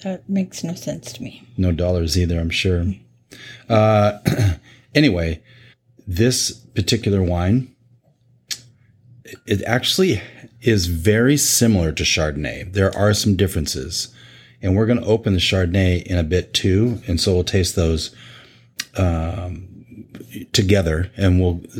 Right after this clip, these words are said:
Speaker 2: see what we get on the differences, okay?
Speaker 1: Okay.
Speaker 2: Oh, wow. It's starting to warm up a little bit.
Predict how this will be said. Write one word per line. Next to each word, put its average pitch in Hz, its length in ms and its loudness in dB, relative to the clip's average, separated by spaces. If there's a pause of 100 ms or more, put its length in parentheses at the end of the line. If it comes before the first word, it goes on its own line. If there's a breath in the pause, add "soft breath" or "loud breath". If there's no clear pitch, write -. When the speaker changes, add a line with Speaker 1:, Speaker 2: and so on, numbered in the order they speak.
(140)
Speaker 2:
see - 200 2
what 92 180 2
we 87 220 0
get 92 340 0
on 92 100 2
the 90 60 4
differences, 92 480 0
okay? 92 320 0 (680)
Speaker 1:
Okay. 190 260 -8 (1900)
Speaker 2:
Oh, 104 80 4
wow. 82 300 0 (1120)
It's - 180 2
starting 87 340 2
to 85 60 0
warm 85 240 2
up 85 160 -4
a - 20 -2
little 90 160 0
bit. 85 220 -6